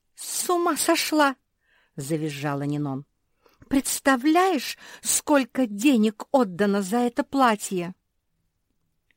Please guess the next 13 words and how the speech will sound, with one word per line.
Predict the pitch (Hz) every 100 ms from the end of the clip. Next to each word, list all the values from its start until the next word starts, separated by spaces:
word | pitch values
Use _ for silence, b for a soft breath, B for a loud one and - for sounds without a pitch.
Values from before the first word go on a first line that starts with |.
| _
Лучшая | 180 180 - - 160
портниха | - 156 160 202 202 -
подошла | 151 151 151 - 156
к | 147
Жозе, | 139 185 208 190 202 b b b b _
тоже | 180 165 156
обняла | 170 165 185 185 190
ее | 185 190 185 196 - _ _ _ _ -
и |
спросила: | 208 - 202 196 - 127 120 151 _ _ _ _ _ _ _ _ _
"Что | - - 302 302
дороже, | 262 240 147 131 156 - _ _ _ _ _ _ -
одежда | 160 202 302 247 151